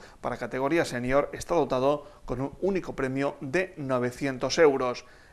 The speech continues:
El fallo del jurado será el próximo seis de mayo.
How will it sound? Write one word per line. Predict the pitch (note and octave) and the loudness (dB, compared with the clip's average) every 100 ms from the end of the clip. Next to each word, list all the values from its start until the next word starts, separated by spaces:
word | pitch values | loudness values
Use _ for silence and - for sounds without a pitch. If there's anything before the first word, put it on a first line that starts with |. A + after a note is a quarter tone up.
| - | -6
El | C3+ A#2 | -4 2
fallo | C#3+ B2 | 4 6
del | C3+ | 4
jurado | C3 C3+ A#2+ C3 - - | 4 2 4 2 0 -18
será | - C3 | -4 0
el | C3+ | 0
próximo | C3+ - C3+ C3+ - - | -2 -8 -2 -2 -4 -4
seis | - F3+ F3+ - | 0 2 2 -4
de | F3+ D#3 | 0 2
mayo. | C#3 - - | 2 -2 -14